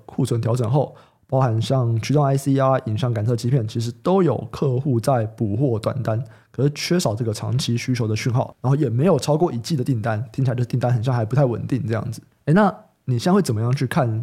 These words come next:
半导体这一块？因为那个时候台积电有下修的时候，很像大家都在说，哇，这个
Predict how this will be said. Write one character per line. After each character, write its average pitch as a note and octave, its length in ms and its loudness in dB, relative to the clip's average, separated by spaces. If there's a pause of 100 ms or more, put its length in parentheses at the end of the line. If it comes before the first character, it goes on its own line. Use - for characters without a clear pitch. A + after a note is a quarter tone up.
(100)
半 C#3 160 2
导 A2+ 120 -2
体 A2 100 -2
这 A2 100 -4
一 A2 40 -2
块？ A2+ 180 -2
因 B2+ 60 2
为 C#3+ 220 4 (380)
那 F3 100 2
个 D#3 60 4
时 C3+ 60 0
候 C#3+ 100 2 (220)
台 C#3+ 140 0
积 D3 140 -2
电 D3 260 2
有 A#2 180 -2
下 C#3 220 2
修 C3+ 200 0
的 B2 80 0
时 B2 120 -4
候， B2 60 2
很 A2 100 0
像 B2+ 80 0
大 C3 100 0
家 B2+ 60 2
都 B2+ 100 2
在 B2 80 2
说， A#2+ 220 0
哇， C3 300 0
这 C3 100 -4
个 A#2 360 -2